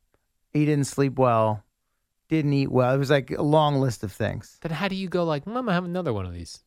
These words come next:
Speaker 1: <laughs>
Speaker 2: That's, that
Speaker 1: Well, we
Speaker 2: was
Speaker 1: waited three years.
Speaker 2: <laughs> And you
Speaker 1: And I
Speaker 2: kinda
Speaker 1: was like,
Speaker 2: for-
Speaker 1: "Ah, he pro-, we should probably give him a sibling."
Speaker 2: Yeah.
Speaker 1: So, yeah.
Speaker 2: I feel like, I figured, like, you wait three years, then by then you kinda forget, like,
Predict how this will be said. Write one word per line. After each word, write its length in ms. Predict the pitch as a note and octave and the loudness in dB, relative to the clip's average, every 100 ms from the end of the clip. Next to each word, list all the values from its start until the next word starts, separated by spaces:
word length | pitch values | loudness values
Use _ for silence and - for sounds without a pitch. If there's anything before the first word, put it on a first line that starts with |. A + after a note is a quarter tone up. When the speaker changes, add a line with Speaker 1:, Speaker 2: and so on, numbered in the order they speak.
| - | -16
Speaker 1:
<laughs> 540 | - - - _ - - - - _ _ _ - - | -14 -14 -18 _ -8 -8 -20 -20 _ _ _ -20 -4
Speaker 2:
That's, 300 | - A3 - - | -2 -2 -6 -2
that 80 | G#3 | 2
Speaker 1:
Well, 100 | F3 | 4
we 100 | D3+ | 4
Speaker 2:
was 80 | D3+ | 6
Speaker 1:
waited 320 | F3 G#3 E3+ | 6 4 2
three 240 | - C3 B2+ | 0 0 2
years. 300 | A#2+ C3+ D3+ | 2 4 4
Speaker 2:
<laughs> 160 | D#4+ F#3+ G3+ - - - | 8 8 8 4 -6 -2
And 120 | D3+ | 4
you 60 | D#3 | 6
Speaker 1:
And 100 | E3+ | 8
I 20 | |
Speaker 2:
kinda 60 | |
Speaker 1:
was 100 | E3 | 8
like, 140 | E3 D#3+ | 6 6
Speaker 2:
for- 60 | |
Speaker 1:
"Ah, 420 | E3 F#3+ F#3 F3+ D#3+ | 4 6 4 4 2
he 240 | E3+ G3+ | 2 2
pro-, 200 | - C4+ | 2 2
we 140 | C#4+ | 2
should 160 | D4+ B3 | 0 0
probably 300 | B3 A#3 G3+ | 0 2 4
give 140 | F3 | 4
him 120 | D#3 C#3 | 4 2
a 40 | |
sibling." 500 | B2 E3 A#2 A#2 D3+ D3 | 2 2 2 2 0 0
Speaker 2:
Yeah. 300 | C#3+ A2 F#2+ _ | 0 -2 -6 _
Speaker 1:
So, 120 | - | 0
yeah. 220 | C3 A#2 - - - _ _ _ | 2 2 -2 -10 -20 _ _ _
Speaker 2:
I 80 | C#3+ | -2
feel 200 | E3+ F3 | 0 0
like, 200 | C#3 A#2+ - | -2 -2 0
I 100 | A#2+ | 0
figured, 340 | D3 A#2+ A2+ | 0 0 0
like, 180 | G#2 G2 | 0 -2
you 80 | G#2+ | 0
wait 240 | A2 G#2 | 0 -2
three 180 | G2+ G2+ | -4 -2
years, 280 | G#2+ G2+ F#2 | -2 -2 -4
then 140 | G2+ | -4
by 120 | G2+ | -2
then 180 | G2+ A2 | -2 -4
you 80 | G2 | -6
kinda 240 | - G#2+ G2 | -6 -6 -6
forget, 500 | - F#2 F#2+ F#2+ - | -8 -8 -6 -4 -6
like, 280 | G#2 F2+ F2 | -6 -6 -8